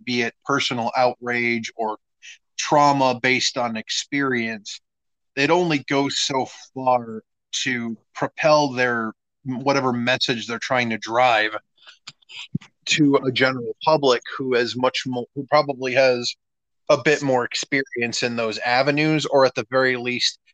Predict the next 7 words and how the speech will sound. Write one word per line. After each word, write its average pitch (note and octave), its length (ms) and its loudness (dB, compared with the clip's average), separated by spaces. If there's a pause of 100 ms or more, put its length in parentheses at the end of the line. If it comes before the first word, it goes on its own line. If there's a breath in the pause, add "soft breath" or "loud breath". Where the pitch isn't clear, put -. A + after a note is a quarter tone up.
(160)
can C3+ 140 -2
contextualize B2 1040 0
it A#2 100 -2
a G#2+ 80 0
lot A#2 340 2 (340)
more, A#2 520 -2 (920)
uh, G#2+ 400 4